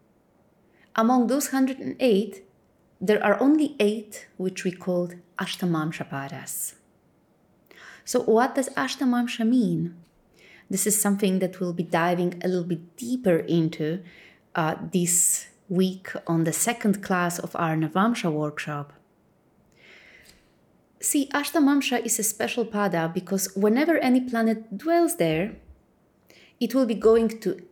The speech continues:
eighth house from itself into the Navamsha chart. So if you take the example of this particular full moon,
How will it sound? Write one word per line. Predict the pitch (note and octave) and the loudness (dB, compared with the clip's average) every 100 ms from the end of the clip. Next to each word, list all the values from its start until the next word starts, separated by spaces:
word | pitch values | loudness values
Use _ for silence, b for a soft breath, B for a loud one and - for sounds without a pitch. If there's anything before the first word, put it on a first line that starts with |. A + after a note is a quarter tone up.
| - | 0
eighth | D4 D#4 D4+ D4+ | 2 2 2 -2
house | - - G#3 G#3+ A3 - - - _ | -10 -2 0 2 0 -2 -4 -10 _
from | - - C#4 C#4 | -16 2 6 6
itself | C4+ - G#3 G3+ | 4 4 4 4
into | G3+ G3 | 0 0
the | F3 | 2
Navamsha | F3 E3+ D#3+ D#3+ D#3 | 2 4 2 0 -2
chart. | - C3+ C3+ C3 - _ _ _ _ _ _ _ _ _ _ _ B B B | -4 -2 -4 -6 -14 _ _ _ _ _ _ _ _ _ _ _ B B B
So | - - | -4 -2
if | A#3+ | -2
you | A3+ | -2
take | A3 D4 E4+ E4+ | -4 0 0 0
the | - | -2
example | G3 G3+ G3+ G3 F#3 | -2 0 2 2 0
of | E3+ F3+ | -2 0
this | F#3+ | -2
particular | F#3 E3+ F3+ F#3 E3 | 0 -2 -2 0 0
full | D#3+ - B3 | 0 -2 0
moon, | F#3+ E3 E3+ E3+ | 2 2 2 -2